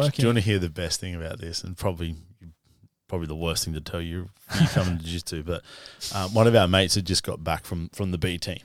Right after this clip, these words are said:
Speaker 2: He'd been training over with Craig and Nicky Rod and Ethan Krellerstein over in Austin. And, um, Bobby's this tall, like, Indian dude. He's a fucking legend. And him and I were, like, wrestling, and, like, I'm probably about fifty kilos heavier than Bobby.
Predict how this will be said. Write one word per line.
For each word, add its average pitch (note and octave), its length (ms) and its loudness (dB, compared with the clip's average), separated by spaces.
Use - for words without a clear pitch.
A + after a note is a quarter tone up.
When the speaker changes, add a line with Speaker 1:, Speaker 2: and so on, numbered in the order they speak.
Speaker 2:
He'd F#2 220 -6
been F#2 160 -4
training F#2 300 -8
over E2 140 -10
with F2+ 180 -12
Craig F2 340 -4
and E2 180 -8
Nicky G2+ 240 -4
Rod F2 320 -2
and F2 120 -12
Ethan F2 220 -8
Krellerstein F2 640 -8
over F2+ 200 -10
in F2 200 -12
Austin. E2+ 460 -8
And, E2+ 320 -2
um, D#2 240 -4
Bobby's E2+ 480 0
this - 180 -6
tall, F2+ 300 0
like, E2 240 -2
Indian E2 400 -4
dude. D#2 160 -8
He's D#2+ 140 -6
a D#2 40 -12
fucking - 420 -4
legend. D#2+ 380 -10
And F#2 80 -2
him A2+ 140 4
and G2 80 4
I E2+ 120 4
were, E2 60 2
like, D#2 220 -2
wrestling, D#2+ 500 -2
and, E2 100 -10
like, D#2 160 -10
I'm E2+ 220 -4
probably E2+ 260 -6
about D#2+ 160 -6
fifty F2 260 -12
kilos D#2 380 -8
heavier E2 300 -10
than D#2 120 -12
Bobby. D#2 320 -8